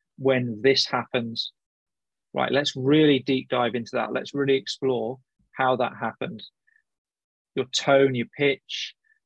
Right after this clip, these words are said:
um, your body positioning, um, why you're asking that question in the first place, where did, where does it link to in the bigger picture? Um, I think it's better for smaller instances or blocks.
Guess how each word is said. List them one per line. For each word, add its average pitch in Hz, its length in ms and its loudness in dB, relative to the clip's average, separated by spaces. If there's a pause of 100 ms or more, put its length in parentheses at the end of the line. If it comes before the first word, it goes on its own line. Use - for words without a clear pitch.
(220)
um, 117 300 -2 (100)
your 123 140 -2
body 131 300 4
positioning, 120 720 -2 (640)
um, 117 400 -2 (480)
why 131 300 6
you're 143 180 6
asking 127 300 0
that 123 140 -8
question 123 340 -2
in 120 40 -6
the 110 140 -6
first 123 280 2
place, 117 420 -2
where 127 120 2
did, 123 160 -2
where 131 120 2
does 123 100 0
it 127 80 -2
link 131 280 -2
to 135 100 -2
in 117 80 -4
the 110 60 -6
bigger 120 280 -4
picture? 127 400 -4 (880)
Um, 117 240 -2
I 131 80 2
think 135 200 0
it's - 120 -4
better 139 420 2
for 120 320 2
smaller 139 720 2
instances 131 560 -6
or 113 100 -4
blocks. - 680 -2